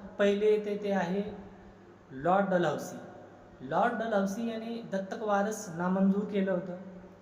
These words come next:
त्याचबरोबर ला-, लॉर्ड डलहौसी यांनी उपाधी, पदव्या, किताब हे रद्द केलं होतं. दुसरं जे कारण होतं,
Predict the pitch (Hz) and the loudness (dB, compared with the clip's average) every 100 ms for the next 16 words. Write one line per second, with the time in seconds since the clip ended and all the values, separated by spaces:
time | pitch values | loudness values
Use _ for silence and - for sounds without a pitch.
0 | - 180 202 190 208 214 214 208 196 208 | -6 0 0 0 -4 -4 -4 0 0 0
1 | - 170 180 208 190 202 190 185 - 208 | -2 -4 0 0 2 0 0 -2 -6 -6
2 | 202 208 214 - - - - 202 202 190 | -6 -6 -10 -14 -18 -20 -8 -2 2 2
3 | 196 196 - 185 180 185 185 - - 185 | 2 0 0 -2 0 -2 -2 -6 -8 -2
4 | 185 185 147 202 226 175 175 160 131 117 | 0 0 0 2 2 2 -4 -4 -8 -10
5 | - - - - - - - - 156 175 | -14 -18 -20 -20 -20 -20 -20 -18 -8 -6
6 | 233 226 233 226 190 202 196 165 160 165 | -2 -2 -2 2 4 4 2 0 -2 -4